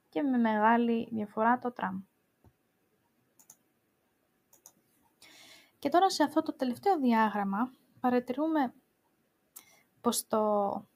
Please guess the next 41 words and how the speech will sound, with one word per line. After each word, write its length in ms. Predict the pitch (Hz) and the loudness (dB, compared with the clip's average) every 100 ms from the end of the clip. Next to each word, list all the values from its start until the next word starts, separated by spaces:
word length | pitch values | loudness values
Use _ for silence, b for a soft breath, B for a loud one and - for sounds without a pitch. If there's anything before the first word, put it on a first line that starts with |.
| - | -10
όχημά 460 | - - 262 240 214 | -8 -6 -2 0 0
μας 260 | 220 262 | -2 -2
είναι 140 | 269 277 | -4 -4
σχεδόν 300 | - 262 254 | -4 -2 -2
τόσο 240 | 302 339 | -2 0
γρήγορο 420 | 302 269 240 226 226 | 2 2 2 2 0
όσο 200 | 240 269 | -2 -6
και 120 | 247 | -6
το 100 | 233 | -6
αεροπλάνο 540 | 214 - 214 202 220 | -6 -4 -2 -2 -4
και 120 | 233 | -2
αν 80 | 302 | 0
μετρήσουμε 520 | 311 269 262 - 262 | 0 -2 -4 -4 -4
το 100 | 247 | -4
χρόνο 480 | 240 240 233 214 - - | -6 -2 0 -2 -6 -14
που 120 | 240 | -14
θέλουν 440 | - 233 220 214 | -2 -2 -2 -4
οι 80 | - | -8
επιβάτες 640 | 233 233 220 214 214 - 220 | -6 -2 2 0 0 -16 -2
για 140 | 240 | 0
να 100 | 233 | 0
επιβιβαστούν, 800 | 220 208 202 202 196 - 294 403 _ _ _ _ _ _ _ _ _ _ | -2 -8 -10 -8 -8 -4 -4 -6 _ _ _ _ _ _ _ _ _ _
τότε 220 | - 330 269 | 2 4 2
σίγουρα 720 | - 269 262 277 269 269 269 | 0 0 2 4 4 2 -2
το 100 | 254 | -4
όχημά 380 | 247 - 214 240 | -4 -4 0 0
μας 320 | 277 277 - _ | 0 -2 -8 _
κατοχυρώνει 920 | - 294 285 - 240 233 233 233 240 _ _ | -10 -8 -8 -4 0 2 2 0 -4 _ _
την, 320 | 226 226 220 | -10 -6 -4
ε, 380 | 214 208 208 214 | -4 -4 -6 -6
πρώτη 280 | - 302 254 | -6 -6 -8
θέση 520 | - 226 - 240 233 | -8 -6 -6 -6 -6
ως 160 | - 247 | -6 -6
το 80 | 262 | -6
πιο 180 | - 254 | -4 -2
γρήγορο, 520 | 226 214 220 220 233 _ | -2 -2 0 -2 -6 _
οικονομικό 640 | - - 247 226 220 330 330 | -6 0 2 0 0 0 0
και 100 | 269 | -4
ασφαλές 480 | - 240 233 247 | -4 -2 0 -2
μεταφορικό 680 | - 277 220 - 214 208 226 | -4 -6 -6 -6 -8 -4 -2
μέσο. 420 | 220 202 - - | -2 -2 -2 -4